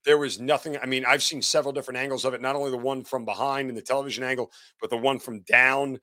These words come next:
the goal line. It wasn't close. And full disclosure, like, it took me a little while to figure out what the heck was happening when everybody was talking about it. I'm like, "What's, what's the deal?"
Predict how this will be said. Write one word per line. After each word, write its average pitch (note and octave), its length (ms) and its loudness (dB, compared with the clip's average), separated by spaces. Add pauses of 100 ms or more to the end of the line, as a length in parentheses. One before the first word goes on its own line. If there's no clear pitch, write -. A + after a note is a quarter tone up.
(360)
the B2+ 60 -4
goal B2+ 340 2
line. C#3+ 480 0
It C#3+ 160 4 (140)
wasn't G#2 340 0
close. D#2 600 -4 (720)
And G#3+ 100 4
full B3 120 8
disclosure, F3 360 2
like, D3 160 4
it G3 160 -2
took A3 180 4
me A3+ 60 -2
a G3+ 40 2
little D3+ 160 2
while D3 200 8
to A#2+ 60 -2
figure D3+ 240 0
out C3+ 60 0
what C#3+ 100 -10
the B2+ 80 0
heck B2 160 2
was B2+ 100 -4
happening B2 280 0
when A2+ 100 -2
everybody B2 180 -4
was G#2 140 -4
talking C3+ 240 0
about A2+ 100 0
it. G#2 40 0
I'm G#2+ 60 -4
like, G#2+ 140 -2
"What's, C3+ 240 -4
what's C3 200 -6
the G#2 80 -8
deal?" A2 260 -6